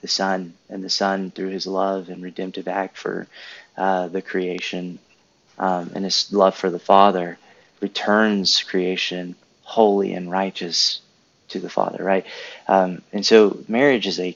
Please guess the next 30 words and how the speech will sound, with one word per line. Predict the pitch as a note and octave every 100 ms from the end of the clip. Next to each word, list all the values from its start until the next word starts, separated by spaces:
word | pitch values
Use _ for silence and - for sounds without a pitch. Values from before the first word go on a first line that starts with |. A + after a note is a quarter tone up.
| -
covenant | - G#2 G#2+ G2 -
and | F#2+
a |
bond | F2 F#2 G2 G2
and | F2+
an | F2+ F#2
act | F#2 -
of | F2
worship | F#2 F#2+ - F#2
at | F2+ F2
which | G2 - -
two | - A2+ A2 G#2+ G2 _ _ _ _
creatures, | - - G#2+ - - F2 F#2+ G2 - - -
right, | F#2 F2+ -
come | G2 G2
together, | F2 F#2 F2+ F#2 F2+ - - _ -
uh, | F#2 F2+ E2+
and | F#2
they | F#2+ F#2+
are | F2+
one | F2 F2+ G2+ G#2 G2
flesh | - G2+ G2 -
in | F#2
the | F2
sense | F2 - A#2 G2 - - - - _
that | - F#2
they're | F#2+
one | F2+ F#2
in | F2 F2
union, | F#2 G#2+ A2+ A2+